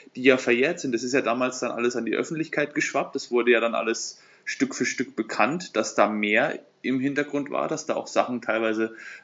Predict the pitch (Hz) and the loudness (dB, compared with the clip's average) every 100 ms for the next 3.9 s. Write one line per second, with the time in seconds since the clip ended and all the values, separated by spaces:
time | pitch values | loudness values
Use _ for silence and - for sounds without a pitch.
0 | - 117 107 110 - 120 120 120 - 117 | 0 2 2 0 2 4 4 2 -2 -2
1 | 113 113 120 110 120 110 113 113 - 120 | 0 0 0 -4 -4 -4 -2 -4 0 4
2 | 110 107 - - 107 113 107 120 107 - | 4 4 2 4 4 4 -2 -2 -4 -2
3 | 135 165 - 113 110 - 101 120 151 | 2 2 2 -2 -2 -4 -2 -2 -2